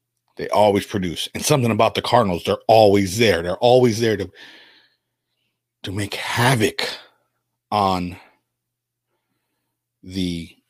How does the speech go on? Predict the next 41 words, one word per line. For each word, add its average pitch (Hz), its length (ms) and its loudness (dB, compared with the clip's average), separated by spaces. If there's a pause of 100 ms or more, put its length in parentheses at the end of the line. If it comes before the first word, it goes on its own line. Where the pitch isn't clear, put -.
(760)
Dodgers, 110 400 0
for - 160 -6
one. 90 300 -2
If 80 120 -12
you 90 60 -8
go 101 160 0
back 98 240 -2
to 85 140 -10
twenty 107 720 -8 (600)
thirteen, 110 440 -4
fourteen, 104 640 -6 (540)
fifteen, 104 680 -6 (1800)
they're - 160 -14
always 123 380 -4
there 120 340 -2 (680)
trying 123 240 -2
to 117 60 0
knock 107 200 -2
'em 104 100 -8
out. 82 140 -10 (2250)
But 127 120 2
we 131 80 2
got 127 220 0
Albert 117 240 0
Pujols 101 440 -4
this 110 180 -2
time 92 240 -4
on 82 100 -8
the 80 80 -12
Boys 92 300 0
in 90 100 -4
Blue, 80 220 -6
so - 160 -8
we'll 101 260 -6
see 104 240 -2
how 90 220 -4
it 78 80 -10
goes 82 220 -8
with - 160 -20
that - 180 -10
one. - 160 -16